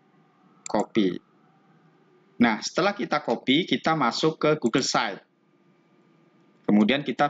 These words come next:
pilih embed. Nah, kemudian kita pilih embed kode. Kita pastekan di sini. Nah, kalau udah pastekan,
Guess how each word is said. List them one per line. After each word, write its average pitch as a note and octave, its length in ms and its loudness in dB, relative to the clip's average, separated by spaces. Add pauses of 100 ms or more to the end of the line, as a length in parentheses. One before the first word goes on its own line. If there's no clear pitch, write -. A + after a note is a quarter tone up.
pilih C3+ 240 0
embed. B2 400 -2 (1700)
Nah, F3 320 -4 (640)
kemudian A#2 240 2
kita C3 240 -2
pilih C#3 160 -2
embed C3+ 320 -4
kode. G2 480 0 (800)
Kita A#2 240 -4
pastekan A#2 560 -4
di G2+ 80 -8
sini. F#2 320 -10 (1900)
Nah, G2 240 -6
kalau A2 160 2
udah A2+ 240 0
pastekan, C3 720 -2